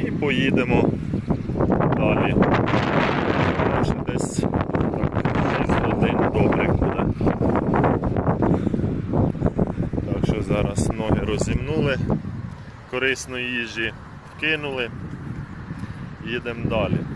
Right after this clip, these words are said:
Десь вечором мають забрати нашого Пріуса, бо заказували лабету. О, так що скоро, скоро приїде Пріус в Польщу. Будемо ремонтувати.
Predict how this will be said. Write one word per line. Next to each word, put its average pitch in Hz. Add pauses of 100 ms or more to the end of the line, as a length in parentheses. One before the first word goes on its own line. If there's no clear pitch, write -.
(1120)
Десь 135
вечором 139
мають 135
забрати 123
нашого 120
Пріуса, 123
бо 127
заказували -
лабету. - (1200)
О, 117 (140)
так 110
що - (1700)
скоро, 123 (280)
скоро 123 (840)
приїде 123
Пріус 127
в -
Польщу. 139 (520)
Будемо 123
ремонтувати. 127